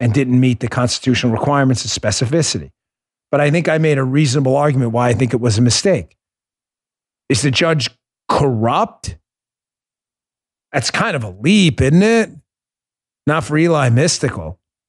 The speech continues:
The judge made a very sane, common sense decision. Get an independent special master. By the way, keep in mind, folks, Mystical has no idea how the special master is even gonna work out. In other words, what I'm saying, Joe, is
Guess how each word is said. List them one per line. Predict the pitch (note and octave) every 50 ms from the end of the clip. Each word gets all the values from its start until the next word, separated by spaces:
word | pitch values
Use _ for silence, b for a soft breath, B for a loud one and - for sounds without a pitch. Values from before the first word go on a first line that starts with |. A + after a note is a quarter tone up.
| _ _ _ _ _ _ _ _ _ _ _ _ _ _ -
The | -
judge | E3 E3 A3 G#3+ E3 D#3+
made | G#3+ G#3+ F#3
a | E3+
very | D3 F3+ F#3+ F#3
sane, | E3+ - - - - D#3+ E3 E3+ E3+ E3
common | - D3+ D#3 D#3 D#3+ D3
sense | - - D3 C#3 -
decision. | - D3+ A#2+ - F3+ F3 C3 G#2+ F#2
Get | F#2 A2+ A#2
an | B2 B2+ B2 -
independent | C#3+ D#3 D#3+ F3 - - C3+ C3 C3+ C3 C#3 C3+
special | - - - C3+ A#2 - D3+
master. | D3 E3+ F3+ D#3+ - D3
By | A#2+ D#3+ G3+
the | A3 A3+
way, | A3+ B3 G#3+
keep | C#3+ - G3+ F#3
in | A3 G#3
mind, | A3 G3+ D3 A#2 -
folks, | - G2+ F#2+ F#2 - - _ _ _ _ _ _ _ _ _ _ _ _ _ _ _ _ _ -
Mystical | C3+ F3+ G3 - - A#3 - G#3+ F#3 D3 C3 B B B B B B -
has | - F#3 E3+ C3+
no | F3 G3 G#3 A3
idea | A3+ G#3+ G3+ F#3+ E3 C3+ G3 G#3+ G3+ D3+ C3 B2 G2+ b b b b -
how | F3 F#3+ G3
the | G3
special | F#3+ - - - G3+ F3 - - F3
master | D#3 D#3+ F3 F#3+ F#3+ - - E3
is | C#3 A#2
even | D#3+ E3 D#3+ D#3+
gonna | D3 D#3 D3+
work | D3 C#3+ D3+ D3 C#3+ - -
out. | F#3+ F#3 D3+ - - - _ _ _ _ _ _ _ _ _ _ -
In | F3+ G#3+
other | A3+ A3+
words, | G3 D3+ C#3
what | F#3 E3+
I'm | E3
saying, | - - A3+ A3+ G#3
Joe, | C#3+ D#3+ D3+
is | D3 B2+